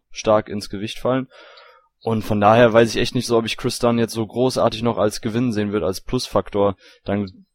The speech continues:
würden meine Hoffnungen eher bei Zach LaVine liegen und also sehr, sehr, ähm, wack, was die Bulls gemacht haben, ganz klar. Und da bin ich auch verwundert, dass das scheinbar das beste Angebot war, was sie reinbekommen haben, vor allem weil Butler ja auch noch so lange Vertrag hat,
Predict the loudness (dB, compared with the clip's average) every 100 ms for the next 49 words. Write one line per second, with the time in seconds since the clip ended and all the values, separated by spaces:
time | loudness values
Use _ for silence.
0 | -2 2 4 4 6 4 2 -2 2 4
1 | 2 0 -4 -6 -4 -4 -2 -4 -4 -6
2 | -6 -6 -2 -2 -2 -4 -8 -8 -8 -12
3 | -6 4 8 8 8 6 6 6 4 4
4 | 4 4 0 -6 -6 4 4 4 0 -2
5 | -4 -4 -4 -4 -2 -4 -2 -2 -2 -4
6 | -6 0 0 2 0 0 -4 -4 -4 -2
7 | 0 -2 -4 -6 -6 0 2 4 4 2
8 | -2 -4 -4 -6 -12 -2 0 4 4 4
9 | -2 2 2 2 2 2 2 -2 -4 -2
10 | -2 -2 -2 0 0 0 0 2 2 0
11 | -4 -6 -4 -4 -4 -2 0 0 0 -4